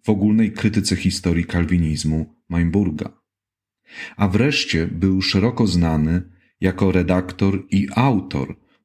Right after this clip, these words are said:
nowin z Rzeczpospolitej Listów – czasopisma naukowego zamieszczającego recenzje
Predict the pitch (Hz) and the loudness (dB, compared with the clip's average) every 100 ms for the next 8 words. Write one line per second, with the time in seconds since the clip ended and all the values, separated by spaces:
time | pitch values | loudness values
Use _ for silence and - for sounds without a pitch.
0 | - 95 101 95 95 110 113 - 85 107 | 0 2 4 2 2 2 0 -4 -2 -2
1 | - 101 - - 90 85 92 85 92 113 | 0 -2 -2 0 0 0 0 2 2 0
2 | - - - - _ _ _ _ _ _ | -2 -8 -14 -14 _ _ _ _ _ _
3 | _ _ _ _ _ _ 110 - - 131 | _ _ _ _ _ _ -2 0 0 -2
4 | - 76 76 78 - 78 92 101 101 90 | 0 0 0 0 -2 0 0 0 -2 -2
5 | 85 95 95 - 92 90 - 90 90 95 | 0 2 0 2 0 2 0 2 2 2
6 | 87 117 110 78 76 | 2 2 2 0 -2